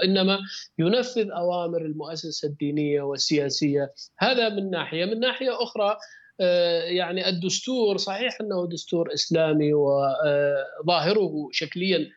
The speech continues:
آه، ديمقراطي وفي مؤسسات، لكن عمليًا منذ بداية الثورة، آه، لم يتم العمل به، ولا حتى، آه، في عهد الخميني. وأيضًا خامنئي عندما انتخب كان من، آه، المفترض،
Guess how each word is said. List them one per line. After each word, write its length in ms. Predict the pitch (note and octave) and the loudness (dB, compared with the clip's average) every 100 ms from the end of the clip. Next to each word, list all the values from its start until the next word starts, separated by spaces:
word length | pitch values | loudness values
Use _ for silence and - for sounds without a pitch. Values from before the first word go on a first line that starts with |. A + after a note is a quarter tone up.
| _ _ - | _ _ 0
آه، 500 | E3 D#3+ D#3 D3+ D#3 | 2 4 2 0 -4
ديمقراطي 640 | D#3 D#3+ D#3 D#3+ E3+ F3+ | -4 -4 0 2 2 2
وفي 240 | D#3 C#3 | -4 -2
مؤسسات، 600 | D3+ D#3 D#3 E3+ G3 F#3 F3+ | -2 -2 -2 0 0 0 0
لكن 240 | E3 E3+ | 0 2
عمليًا 640 | F3 A#3+ B3+ A#3 A3 G3+ - _ _ _ | 2 4 4 4 2 0 -6 _ _ _
منذ 540 | F3 A#3+ G3 G3+ F3+ D#3+ | 0 2 2 2 0 -2
بداية 440 | E3 F3 F#3 D#3+ - | -4 0 0 0 -4
الثورة، 680 | C3 - F3+ D#3+ D3 D3+ - - _ - - - | -12 0 2 2 2 0 0 -8 _ -20 -8 0
آه، 540 | D#3+ D#3 D#3 D3+ D#3+ | 2 2 2 0 -2
لم 340 | E3 A3+ A#3 G#3 | 2 4 4 2
يتم 340 | F#3+ F#3+ G#3+ - | 0 0 -4 -2
العمل 500 | E3+ D3+ F3 E3+ D#3+ | -4 0 2 0 0
به، 360 | D3+ D3 D3+ D#3 | -2 0 2 2
ولا 240 | E3+ A3+ G#3 | 2 2 2
حتى، 500 | - F#3+ F#3+ F#3+ F#3 - _ _ E3+ | 0 -2 0 0 -2 -8 _ _ 0
آه، 760 | D#3 D#3 D3+ D3+ D3 D3+ D3+ - F#3 | 2 2 0 -2 -4 -6 -6 -10 -10
في 180 | - F3+ | 2 4
عهد 220 | D#3+ E3 | 4 2
الخميني. 480 | D3+ E3 D#3 D#3 E3 | 0 0 2 2 4
وأيضًا 360 | A3+ B3+ B3 | 4 4 2
خامنئي 460 | F#3+ G#3 G#3 A3+ A3+ | 0 -2 0 0 0
عندما 340 | F3+ F#3 F#3 | 0 -4 -4
انتخب 380 | F3+ - A3 G#3 | -6 -8 -6 -6
كان 400 | - G#3 G3+ F#3 F#3 - _ - | -4 -6 -4 -6 -10 -20 _ -4
من، 440 | E3+ F3 F3 F3+ | 0 2 2 2
آه، 440 | E3+ E3 E3 D3 E3 | 2 2 0 0 2
المفترض، 1080 | D#3 D#3 D#3 D3+ D3+ F3 F#3+ F#3+ E3+ E3+ | 2 4 2 2 0 0 0 2 2 2